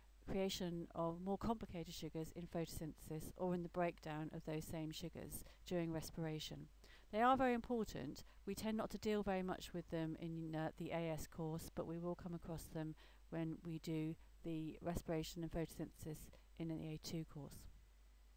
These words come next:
Five carbon monosaccharides are known as pentose sugars. These ones we will deal with because, uh, ribose and deoxyribose play a very important part in the formation of D N A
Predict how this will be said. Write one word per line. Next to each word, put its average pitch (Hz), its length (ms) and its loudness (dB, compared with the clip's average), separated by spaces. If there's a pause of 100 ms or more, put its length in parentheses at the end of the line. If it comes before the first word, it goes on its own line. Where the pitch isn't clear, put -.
(1300)
Five 285 260 10
carbon 175 280 4
monosaccharides 160 960 0 (320)
are 170 80 2
known 165 220 4
as 160 120 2
pentose 208 460 2
sugars. 233 480 0 (520)
These 262 380 6
ones 185 420 6
we 208 180 0
will 208 260 6
deal 175 280 2
with 175 320 6
because, 180 540 4 (300)
uh, 175 160 6
ribose 220 560 8
and 180 140 -2
deoxyribose 165 1040 2
play 180 260 2
a 175 40 0
very 202 200 4
important 190 540 0
part 160 420 -2 (140)
in 165 100 -2
the 165 80 2
formation 170 680 2
of - 140 -6
D 202 200 2
N 180 120 2
A 156 260 0